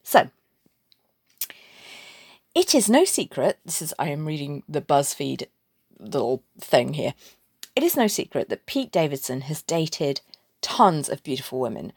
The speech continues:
from Ariana Grande to Kate Beckinsale to Phoebe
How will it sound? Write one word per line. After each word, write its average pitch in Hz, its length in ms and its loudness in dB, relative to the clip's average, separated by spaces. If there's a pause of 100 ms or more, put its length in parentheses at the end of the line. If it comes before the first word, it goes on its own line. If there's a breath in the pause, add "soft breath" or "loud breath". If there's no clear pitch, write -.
(240 soft breath)
from 180 180 0 (100)
Ariana 233 440 6
Grande 139 560 -4 (360 soft breath)
to 160 100 -12 (100)
Kate - 360 -2 (180)
Beckinsale 165 1000 0 (880 soft breath)
to 196 400 4
Phoebe 220 800 0